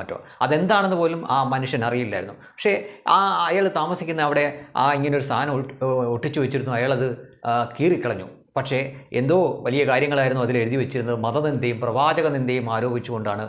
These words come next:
ആ മനുഷ്യനെ നടു റോഡിലിട്ട് തല്ലിക്കൊന്നിട്ട്, നമ്മുടെ ഈ, ഈ വണ്ടിയുടെയൊക്കെ ടയറൊക്കെ അയാളുടെ ദേഹത്ത് ഇട്ടിട്ട് കത്തിച്ച്, പെട്രോൾ ഒഴിച്ച് കത്തിച്ച് കൊല്ലുകയാണ് ചെയ്തത് ആ മനുഷ്യനെ. അങ്ങനെ എത്രയെത്ര അതിക്രൂരമായ രീതിയിലുള്ള സംഗതിയാണ് പാകിസ്ഥാനിൽ നടക്കുന്നത്, അറിയാമോ?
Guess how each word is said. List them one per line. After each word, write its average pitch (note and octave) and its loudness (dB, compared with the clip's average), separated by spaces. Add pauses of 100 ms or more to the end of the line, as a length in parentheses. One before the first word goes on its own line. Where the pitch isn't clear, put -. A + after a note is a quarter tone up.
ആ G#2+ -6
മനുഷ്യനെ G#2+ -10 (580)
നടു A#2 0
റോഡിലിട്ട് A2 -4 (200)
തല്ലിക്കൊന്നിട്ട്, A2+ -4 (320)
നമ്മുടെ C3 0
ഈ, C3 2 (260)
ഈ - 0 (360)
വണ്ടിയുടെയൊക്കെ C#3 2 (140)
ടയറൊക്കെ C#3 2
അയാളുടെ B2 2 (100)
ദേഹത്ത് B2 0 (200)
ഇട്ടിട്ട് C3 -4 (400)
കത്തിച്ച്, E3+ 0
പെട്രോൾ E3 2
ഒഴിച്ച് C#3 -2 (160)
കത്തിച്ച് D#3+ -4
കൊല്ലുകയാണ് A#2+ 0
ചെയ്തത് G2+ -4
ആ - -6 (120)
മനുഷ്യനെ. G#2+ -8 (220)
അങ്ങനെ G#3 4 (160)
എത്രയെത്ര F3 0 (320)
അതിക്രൂരമായ D3+ 2 (120)
രീതിയിലുള്ള C3+ 2 (100)
സംഗതിയാണ് A#2+ -2 (100)
പാകിസ്ഥാനിൽ A#2+ -4
നടക്കുന്നത്, A2 -8
അറിയാമോ? G#2+ -10